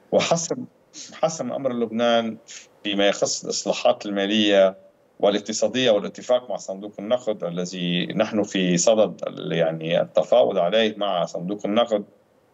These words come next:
كلها أمور، آه، حكمًا، آه، يعني تفتح أفق، آه، لتحسن الأوضاع في لبنان.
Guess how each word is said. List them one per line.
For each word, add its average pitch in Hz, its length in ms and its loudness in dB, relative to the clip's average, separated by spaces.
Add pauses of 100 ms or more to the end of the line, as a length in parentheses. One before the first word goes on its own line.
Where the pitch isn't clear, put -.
(840)
كلها 165 400 4
أمور، 143 520 -4
آه، 101 140 2
حكمًا، 123 800 -2
آه، 98 260 6
يعني 92 540 0 (400)
تفتح 180 400 2
أفق، 165 320 -2 (200)
آه، 123 120 -2
لتحسن 120 680 0
الأوضاع 101 440 2
في - 140 -10
لبنان. 85 360 -6